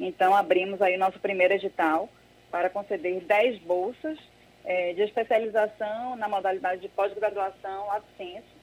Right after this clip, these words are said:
em cursos oferecidos por instituições sediadas na Bahia, né? Nós pagaremos cem por cento do valor cobrado pela instituição pelo período de até vinte e quatro meses.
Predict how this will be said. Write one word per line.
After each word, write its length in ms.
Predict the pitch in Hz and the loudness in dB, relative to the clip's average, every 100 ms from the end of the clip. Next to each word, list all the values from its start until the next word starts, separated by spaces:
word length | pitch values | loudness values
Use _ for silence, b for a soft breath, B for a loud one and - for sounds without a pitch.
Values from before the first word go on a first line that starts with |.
| _ _ - _ _ | _ _ -20 _ _
em 160 | 208 214 | -8 -4
cursos 300 | 226 226 214 | -2 0 0
oferecidos 800 | 233 240 233 - 220 233 254 254 - | 2 4 4 2 -6 -4 -4 -6 0
por 300 | 226 226 233 | 2 4 2
instituições 640 | 254 240 233 226 214 220 - | -2 -4 -6 -4 -6 -8 0
sediadas 580 | 247 254 240 214 220 226 | 2 2 0 0 -2 -4
na 80 | 226 | -2
Bahia, 420 | 254 208 156 151 _ _ - | -2 -2 -6 -10 _ _ -8
né? 140 | 349 | -4
Nós 160 | 190 185 | -4 0
pagaremos 420 | 190 185 185 196 - | 4 4 2 -8 -10
cem 160 | 262 | -8
por 160 | 277 254 | -4 -6
cento 340 | - 202 214 | -6 -10 -6
do 80 | 214 | -2
valor 280 | 208 196 202 | 0 0 0
cobrado 340 | 214 185 180 | 0 2 0
pela 200 | 180 196 | 0 -4
instituição 680 | 202 214 220 220 202 190 208 | -4 -6 -6 -6 -4 -4 -4
pelo 220 | 226 220 | -4 -4
período 480 | 214 220 202 196 214 | 0 0 0 -2 -4
de 120 | 196 | -2
até 300 | 220 214 214 | -4 2 2
vinte 160 | 240 254 | 2 -4
e 20 | |
quatro 240 | 247 247 254 | -6 -6 -8
meses. 220 | 147 | -8